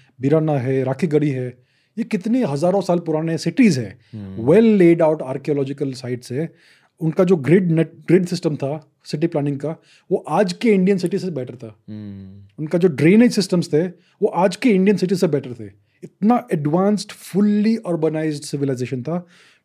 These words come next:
Speaker 1: bigger than Egypt and Mesopotamia put together।
Speaker 2: हम्म।
Speaker 1: इतना वास्ट था। और हमने सिर्फ वेस्टर्न साइ-, वेस्टर्न एरिया में देखा है, सप्त सिंधु रीजन में, लेकिन पूरा इंडिया इंटर-, इंटरकनेक्टेड था। अगर हम ढूंढेंगे नहीं, तो ये मिलेगा नहीं।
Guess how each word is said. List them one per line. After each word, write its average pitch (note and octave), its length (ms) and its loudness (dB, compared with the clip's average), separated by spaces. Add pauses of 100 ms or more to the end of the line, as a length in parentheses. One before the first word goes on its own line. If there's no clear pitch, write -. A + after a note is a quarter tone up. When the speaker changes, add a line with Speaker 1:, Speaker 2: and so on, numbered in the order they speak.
Speaker 1:
bigger E3+ 300 2
than G3+ 220 2 (360)
Egypt F3 340 2
and E3 180 -6
Mesopotamia D3+ 640 -4
put C#3+ 200 -6
together। A2 460 -14 (120)
Speaker 2:
हम्म। G#2 380 -16
Speaker 1:
इतना A3 460 0
वास्ट D#3 360 -2
था। - 360 -20 (440)
और F#3+ 100 -4
हमने F#3+ 340 2
सिर्फ - 500 -4 (140)
वेस्टर्न F3 500 -2
साइ-, E3+ 340 -8
वेस्टर्न E3+ 340 0
एरिया D#3 180 2
में C3+ 100 -4
देखा A#2+ 200 -8
है, G#2+ 160 -14 (320)
सप्त G3 280 -4
सिंधु F3 260 4
रीजन B2+ 260 0
में, G#2+ 180 -12 (880)
लेकिन E3+ 280 0
पूरा G#3 420 0
इंडिया F#3 320 2
इंटर-, D3 400 -4
इंटरकनेक्टेड C#3+ 520 -6
था। G#2 240 -16 (320)
अगर D#3 180 0
हम F#3 100 4
ढूंढेंगे F3 500 2
नहीं, E3+ 140 0
तो F#3 120 -6
ये F3 60 0
मिलेगा E3 320 0
नहीं। G#2 180 -12